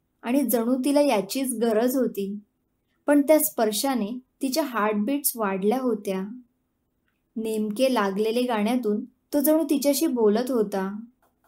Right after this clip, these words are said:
अर्धा पाऊण तासाने घरही आलं. आता उतरावं लागणार म्हणून ती हात सोडवून घेऊ लागली, तर तो सोडतच नव्हता. दोघेही उतरले, पण त्याने हात काही सोडला नव्हता.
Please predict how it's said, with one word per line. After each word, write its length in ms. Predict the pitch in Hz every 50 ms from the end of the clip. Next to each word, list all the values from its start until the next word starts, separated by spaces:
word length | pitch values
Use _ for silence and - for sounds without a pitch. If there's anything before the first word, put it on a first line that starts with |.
| _ _ _ _ _ _ _ _ _ _ _ _ _ _ _ _ _ _ _ _ _ -
अर्धा 360 | 202 226 226 208 190 247 247
पाऊण 320 | 247 254 262 262 269 269
तासाने 520 | 254 277 269 262 254 294 285 254 220 220 247 254
घरही 540 | - - - 277 240 247 262 269 269 277 - -
आलं. 340 | 233 208 190 196 196 196 214 226 - _ _ _ _ _ _ _ -
आता 220 | 233 226 220 285 - -
उतरावं 440 | 240 214 - 226 226 233 240 262 277
लागणार 400 | 285 277 262 254 220 202 214 262 - - _ _ _ -
म्हणून 300 | 254 262 269 285 294 294
ती 120 | 311 330
हात 320 | 285 254 233 247 262 254
सोडवून 480 | - - 247 214 208 208 233 262 277 269
घेऊ 200 | 247 269 254 262
लागली, 500 | 269 262 233 214 196 190 190 202 208 208 - _ _ _ _ _ _ _ _ -
तर 160 | 285 294 294 294
तो 100 | 320 339
सोडतच 600 | 330 311 262 220 214 214 220 214 285 285 269 -
नव्हता. 540 | 254 233 214 196 190 190 196 185 196 196 233 - - _ _ _ _ _ _ _ _ _ _ _ _ _ _ _ _ _
दोघेही 480 | 240 202 220 214 202 190 240 247 262 294
उतरले, 720 | - 240 208 - - 233 233 220 226 208 202 202 214 254 254 - _ _ _ _ _ -
पण 180 | 320 330 330 302
त्याने 300 | - 240 208 208 254 285
हात 240 | 269 240 226 233 - - -
काही 220 | 285 285 302 320 302
सोडला 380 | 285 247 214 202 196 214 247
नव्हता. 540 | 269 262 233 196 196 - 196 190 202 214 254